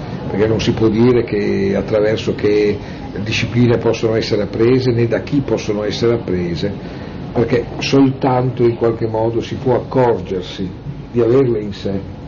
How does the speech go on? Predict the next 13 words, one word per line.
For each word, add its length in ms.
nel 140
momento 380
in 80
cui 200
queste 400
si 140
siano 360
manifestate 1000
pienamente, 760
in 220
chi 180
le 140
possiede. 880